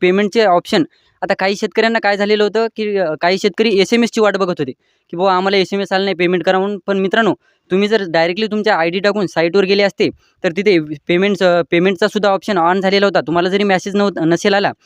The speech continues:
तरीसुद्धा तिथे पेमेंटचा ऑप्शन on झालेला होता. त्याचबरोबर पेमेंट केल्यानंतर तिथं व्हेंडर सिलेक्शनचा सुद्धा ऑप्शन on झालेला होता. मेसेज गेले नसले तरी तुम्ही,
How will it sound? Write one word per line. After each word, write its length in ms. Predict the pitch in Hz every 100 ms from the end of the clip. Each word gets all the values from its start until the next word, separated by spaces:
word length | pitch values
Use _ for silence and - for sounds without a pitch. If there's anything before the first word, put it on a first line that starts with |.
| _ _ _
तरीसुद्धा 340 | 170 - 208
तिथे 260 | 208 214 196
पेमेंटचा 420 | 151 175 190 185
ऑप्शन 260 | 190 - 196
on 180 | 180 190
झालेला 260 | 190 202
होता. 180 | 196 160
त्याचबरोबर 540 | 143 170 180 196 175 113 _ _ _
पेमेंट 300 | 170 185 196
केल्यानंतर 340 | 202 208 208 214
तिथं 140 | 208 196
व्हेंडर 300 | 170 175 196
सिलेक्शनचा 500 | - 196 - 202 196
सुद्धा 220 | 208 196
ऑप्शन 320 | 185 - 180 135 _ _
on 180 | 165 185
झालेला 280 | 196 202 208
होता. 200 | 190 156
मेसेज 400 | 143 156 156 202
गेले 200 | 196 208
नसले 280 | 214 220 175 -
तरी 100 | 185
तुम्ही, 260 | 190 220